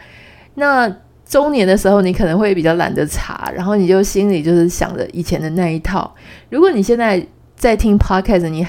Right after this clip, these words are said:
心里还想的是说，“哦，我要去租一个录音室，然后我要有一个录音师，我要花钱请人家剪辑。”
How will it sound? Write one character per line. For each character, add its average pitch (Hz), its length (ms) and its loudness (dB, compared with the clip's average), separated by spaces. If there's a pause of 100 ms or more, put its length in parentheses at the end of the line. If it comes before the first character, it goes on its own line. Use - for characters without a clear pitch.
(120)
心 269 240 -8
里 214 100 -2
还 175 140 0
想 190 220 -4
的 165 120 -4
是 180 220 -2
说 170 240 -2
，“哦， 190 100 -2
我 160 140 -4
要 185 160 -2
去 190 180 -8
租 175 280 0
一 165 100 -2
个 156 160 0
录 170 240 2
音 160 180 -4
室， 170 400 -4 (400)
然 175 200 -2
后 208 120 2
我 170 140 2
要 190 140 0
有 156 80 0
一 165 60 -2
个 175 100 0
录 180 240 4
音 165 180 -4
师， 165 460 -6
我 156 100 -4
要 190 100 -4
花 196 220 -8
钱 170 260 -8
请 175 200 -8
人 160 120 -8
家 180 140 -2
剪 180 320 -6
辑。” - 340 -14